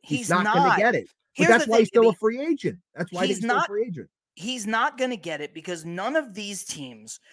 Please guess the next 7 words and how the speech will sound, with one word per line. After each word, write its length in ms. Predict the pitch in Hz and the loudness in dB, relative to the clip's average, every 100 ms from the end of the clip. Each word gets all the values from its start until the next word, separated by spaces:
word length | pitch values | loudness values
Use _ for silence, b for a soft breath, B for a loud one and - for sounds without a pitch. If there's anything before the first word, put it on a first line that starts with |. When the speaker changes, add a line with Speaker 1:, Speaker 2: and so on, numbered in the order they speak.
| b - | b 4
Speaker 2:
are 120 | 214 | 4
going 460 | 175 143 214 240 240 | 4 0 2 2 -2
to 200 | - 214 | -6 -10
jump 440 | 156 170 185 180 - | -8 -2 -2 -4 -6
in 360 | 170 143 131 - - | -4 -4 -8 -12 -12
now 600 | 151 180 190 151 127 131 _ _ | -6 -2 0 0 -2 -8 _ _
at 160 | 180 | 0